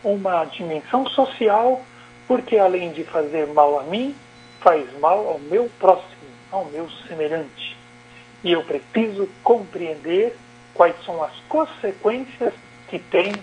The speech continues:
o meu pecado pessoal. Então, pecado pessoal não é somente o meu pecado individual, no sentido de que é algo que é meu e que não está nada vinculado com o outro.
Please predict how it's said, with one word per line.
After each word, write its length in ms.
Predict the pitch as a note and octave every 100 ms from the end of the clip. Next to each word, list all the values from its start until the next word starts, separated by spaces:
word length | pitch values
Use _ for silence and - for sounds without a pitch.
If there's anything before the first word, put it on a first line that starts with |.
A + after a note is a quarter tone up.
| -
o 80 | F3+
meu 320 | D#3 D#3 F3+
pecado 640 | G3+ G3 F3+ E3 D#3+ E3 D#3+ -
pessoal. 640 | - A#3+ - - E3+ A#2+ G#2+ - - - - - - -
Então, 220 | - F3+ F#3
pecado 440 | E3 - D3 C3+ C#3 -
pessoal 640 | F#3 F3+ - G#3 G3 A#3+ - - - - -
não 140 | E3
é 60 | E3+
somente 520 | F3 F3 D#3 F#3 -
o 60 | F3+
meu 320 | D3+ E3 G#3+ B3+
pecado 680 | A#3+ G#3+ - F3+ G3 F3+
individual, 920 | F#3 F3+ F#3 F3 G3 F#3+ F3+ F#3 F3 C3 - - - - - - - - -
no 140 | E3+
sentido 560 | - D#3 C#3 F#3 F3+ E3
de 160 | C3+ D#3
que 380 | - F#3 F#3+ - - - - - - -
é 100 | E3+
algo 400 | D#3+ F#3 F3 E3+
que 220 | - F#3
é 60 |
meu 340 | F3 F3+ F3 C3+ - - - -
e 80 | F#3
que 200 | D#3 E3+
não 180 | D#3+ E3
está 440 | D3 - E3+ D#3+
nada 340 | D3 F3+ G3+ F3+
vinculado 580 | F3+ F3+ D#3+ E3 E3+ E3
com 140 | D#3+
o 60 | D#3
outro. 340 | D#3+ C#3+